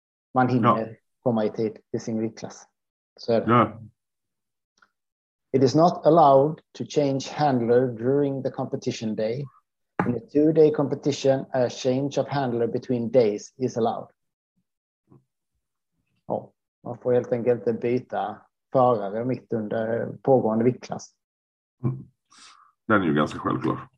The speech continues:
Speaker 1: Ja.
Speaker 2: Mm.
Speaker 1: Så är det. Ehm,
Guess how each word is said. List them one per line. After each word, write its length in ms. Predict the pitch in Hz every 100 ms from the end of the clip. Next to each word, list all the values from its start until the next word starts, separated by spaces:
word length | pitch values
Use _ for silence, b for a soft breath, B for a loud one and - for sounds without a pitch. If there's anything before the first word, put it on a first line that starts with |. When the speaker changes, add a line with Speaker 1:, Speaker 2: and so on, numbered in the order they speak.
| _
Speaker 1:
Ja. 280 | 160 - - - _ _ _ _ _ _ _
Speaker 2:
Mm. 180 | 104 135 - _ _ _ _ _
Speaker 1:
Så 140 | -
är 140 | 127 104
det. 480 | - - _ _ 120
Ehm, 720 | 117 117 117 117 113 113